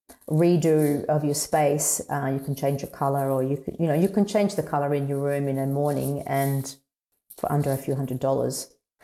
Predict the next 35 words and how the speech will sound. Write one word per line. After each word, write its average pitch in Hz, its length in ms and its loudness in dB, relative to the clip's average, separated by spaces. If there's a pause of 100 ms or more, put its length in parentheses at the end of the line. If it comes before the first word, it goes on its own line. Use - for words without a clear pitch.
(220)
So 190 200 4
we 262 180 4
sort 240 200 2
of 220 120 0
try 220 160 4
to 190 340 0
get - 200 0
people 180 220 2
to 185 120 0
consider 175 560 2
it 165 80 4
a 165 60 4
different 170 540 -2
way. 143 560 2
Durability 220 680 4
comes 190 400 2
with 165 140 2
a - 20 -4
cost - 680 -2
to - 120 0
your 151 160 2
health 202 320 2
and 165 160 0
the 156 80 0
environment 147 720 -4 (420)
health, - 300 -2
uh, 147 260 2
health. 156 420 -2 (480)
Um, 156 260 2
so 165 200 2
the 170 100 4
durability 214 680 4
that 156 180 2
you 151 80 2
get - 600 0